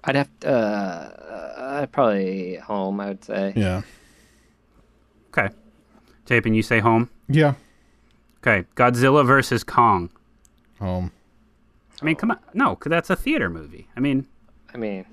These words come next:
Speaker 3: might as well. If we're gonna see all these movies, you might as well see a monster action movie in the theater.
Speaker 2: Okay, I'll see that in the
Speaker 1: Oh.
Speaker 2: theater if it's any good. If it gets good
Speaker 1: I'm
Speaker 2: reviews,
Speaker 1: sticking
Speaker 2: I
Speaker 1: with
Speaker 2: guess.
Speaker 1: home.
Speaker 3: Okay, we, we're, you guys are having a hard time with letting go of, like, the,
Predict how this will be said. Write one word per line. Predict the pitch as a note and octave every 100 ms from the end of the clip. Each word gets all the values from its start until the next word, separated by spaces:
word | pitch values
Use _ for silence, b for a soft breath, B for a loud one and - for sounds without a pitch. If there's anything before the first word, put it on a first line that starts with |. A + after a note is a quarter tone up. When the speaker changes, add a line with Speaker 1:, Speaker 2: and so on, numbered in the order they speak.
| -
Speaker 3:
might | E3
as | E3
well. | C#3+ F3
If | C#3
we're | D3
gonna | F3
see | - G3
all | G3+
these | C3+ A#2+
movies, | F3+ D3
you |
might | A#2 C3+
as | B2
well |
see | A#2+ C3+ B2
a | G#2+
monster | G2+ G#2+ B2+ - A2
action | D3 - G2
movie | G2 G2
in | G2
the | F#2
theater. | - C3+ E2 C3
Speaker 2:
Okay, | E3+ A#2
I'll | G#2 A#2+
see | C3 A#2
that | G2 F2
in |
the | F2
Speaker 1:
Oh. |
Speaker 2:
theater | - E2+ F2
if | F2
it's | F2+ -
any | D#2+
good. | D#2 D#2+ C#2
If | A2+
it |
gets | F#2 -
good | G2 G2
Speaker 1:
I'm |
Speaker 2:
reviews, | F2 F2
Speaker 1:
sticking | F#2 F#2+
Speaker 2:
I |
Speaker 1:
with | F#2+
Speaker 2:
guess. | F2+
Speaker 1:
home. | F#2 F2 F2 - -
Speaker 3:
Okay, | - E3
we, | C3 D#3+ E3+
we're, | F3+ G3
you | F#3+
guys | G#3 B3 C4+
are | F#3
having | F3+ D3+
a |
hard | A#2+ C#3+ -
time | C3
with | C3 A#2+
letting | C3 B2
go | B2 B2+ A#2+
of, | A2+
like, | A#2 A2
the, | A2+ A2+